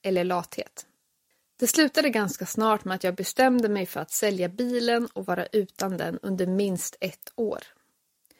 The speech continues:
Jag ville ha ett mål så att jag inte skulle ge upp så lätt, utan verkligen pusha mig att hitta nya kreativa lösningar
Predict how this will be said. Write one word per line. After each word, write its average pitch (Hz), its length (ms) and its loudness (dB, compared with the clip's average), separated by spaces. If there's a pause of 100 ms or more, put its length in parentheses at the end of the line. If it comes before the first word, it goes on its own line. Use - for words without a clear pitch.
(340)
Jag 214 120 0
ville 285 240 4
ha 240 120 4
ett 196 120 -2
mål 240 580 4
så - 140 -6
att 208 80 -4
jag 220 100 -2
inte 214 240 0
skulle 185 600 -2
ge 202 200 0
upp - 160 -4
så - 120 0
lätt, - 360 0
utan 202 260 -2
verkligen 202 400 -2
pusha - 440 0
mig 190 200 0
att 185 120 -4
hitta 202 280 -4
nya 196 440 2
kreativa 214 640 0
lösningar 185 640 -4